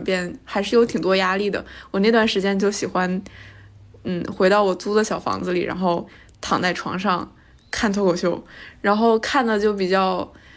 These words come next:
呃，随意，就是在那个视频的软件上随便搜一段脱口秀大会的那个片段。我最喜欢就是李雪琴，<laughs> 我觉得我的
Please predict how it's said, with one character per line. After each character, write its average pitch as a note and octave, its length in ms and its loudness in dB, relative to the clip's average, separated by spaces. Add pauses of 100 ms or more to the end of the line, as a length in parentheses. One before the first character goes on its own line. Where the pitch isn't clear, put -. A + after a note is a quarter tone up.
(380)
呃， E3+ 160 -2
随 F3+ 260 2
意， G#3 200 2
就 G3+ 100 0
是 G3+ 140 6
在 G3+ 260 4
那 F#3+ 160 -2
个 - 380 -4
视 - 180 -4
频 G#3 180 -2
的 F#3 80 -2
软 F#3+ 160 0
件 G3 220 2
上 F3 140 -4
随 E3+ 160 -2
便 G#3+ 200 2
搜 F#3+ 200 2
一 F3 60 2
段 F3 280 -2
脱 - 160 -2
口 F3 80 0
秀 F#3+ 100 -2
大 F#3 160 0
会 G3 220 0
的 - 260 -4 (300)
那 F3 100 -6
个 - 80 -4
片 - 280 -2
段。 F3 200 -2 (300)
我 G3+ 100 2
最 A3+ 160 4
喜 A3+ 120 -2
欢 F#3 180 -2
就 F#3+ 60 0
是 F#3 200 0 (100)
李 F3 120 0
雪 F3 160 0
琴， - 180 -8 (500)
<laughs> G3+ 440 -6
我 A3+ 140 6
觉 G3 160 6
得 G#3 120 6
我 A3 160 6
的 F#3 240 4